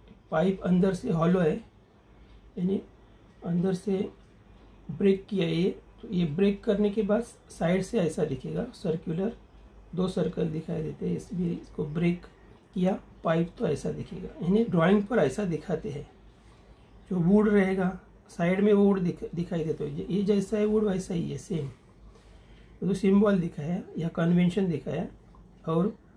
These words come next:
इस view में उसको break करके दिखाया। Pipe tubing ऐसा भी दिखा दे, समझो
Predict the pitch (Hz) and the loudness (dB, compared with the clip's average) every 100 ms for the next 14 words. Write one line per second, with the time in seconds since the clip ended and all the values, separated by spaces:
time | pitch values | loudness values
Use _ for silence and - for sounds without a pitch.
0 | - - - - - - 170 - 156 170 | -20 -20 -20 -20 -18 -8 -6 -2 0 2
1 | 170 226 - - - - - 180 147 160 | 2 0 -4 -20 -14 -12 -6 -4 -2 -2
2 | 156 - 143 156 139 - - - - - | -2 -4 -4 -6 -8 -10 -12 -18 -20 -20
3 | - 180 175 196 - 208 175 220 175 - | -8 0 2 2 0 -2 2 2 0 -2
4 | 208 196 156 147 139 151 208 - - - | -2 0 -2 -4 -6 -6 -10 -14 -20 -20
5 | - - - - - - 156 | -20 -20 -20 -20 -12 -6 -4